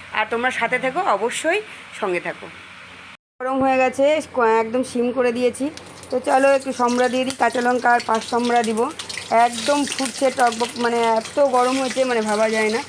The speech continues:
তো আমি ওই জন্য দূরে সরে গেছি যে গায়ে পড়বে, উম, কেননা আমার রান্না করতে করতে না খুব তেল পড়ে যায় গায়ে। তো, উম, এই যে হচ্ছে একটু পাঁচ সম্বরা দিয়ে দিচ্ছি। আর পাঁচ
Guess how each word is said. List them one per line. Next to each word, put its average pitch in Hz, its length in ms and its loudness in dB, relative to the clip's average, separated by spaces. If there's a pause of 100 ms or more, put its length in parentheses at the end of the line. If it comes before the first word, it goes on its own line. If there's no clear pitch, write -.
(320)
তো 254 80 0
আমি 269 160 2
ওই 277 80 0
জন্য 277 180 0
দূরে 277 320 2
সরে 262 200 2
গেছি 262 240 0
যে 247 100 2
গায়ে 226 300 4
পড়বে, 233 340 0 (440)
উম, 226 480 0 (220)
কেননা 240 260 0 (140)
আমার 233 240 0
রান্না 226 260 0
করতে 233 220 -8
করতে 254 180 -8
না 240 100 -2
খুব 233 180 -10 (100)
তেল 226 240 0
পড়ে 226 160 -2
যায় 208 220 0
গায়ে। 180 220 -2 (520)
তো, 247 420 4
উম, 240 680 -2
এই 240 140 -2
যে 240 140 -4 (600)
হচ্ছে 226 340 0
একটু 226 200 -4
পাঁচ 220 260 -2
সম্বরা 233 300 0
দিয়ে 226 180 -2
দিচ্ছি। 240 460 -6 (1160)
আর 202 180 -2
পাঁচ 208 180 -2